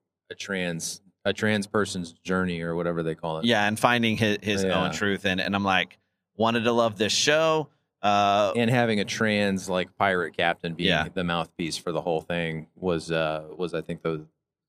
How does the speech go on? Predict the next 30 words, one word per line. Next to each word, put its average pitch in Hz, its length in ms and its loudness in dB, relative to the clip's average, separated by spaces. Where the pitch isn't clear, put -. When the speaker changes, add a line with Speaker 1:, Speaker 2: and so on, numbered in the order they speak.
Speaker 2:
It 165 120 0
just, 180 340 0
Speaker 1:
the - 80 2
Speaker 2:
I, - 20 6
I 117 40 4
Speaker 1:
straw 98 460 4
there 90 240 0
that 87 120 -2
Speaker 2:
go 113 100 4
Speaker 1:
broke 107 80 2
Speaker 2:
back 120 200 4
to - 60 0
Speaker 1:
camel's 139 120 2
Speaker 2:
this 135 140 2
Speaker 1:
back. 120 100 4
Speaker 2:
all 127 140 2
the 131 100 -2
time 127 420 0
when 95 80 -6
we 78 100 -6
talk 110 280 0
about 117 180 2
this 123 120 2
stuff 120 260 0
in 117 120 0
media. 110 420 0
It 107 200 0
just 120 440 2
felt 120 460 0
forced. - 720 0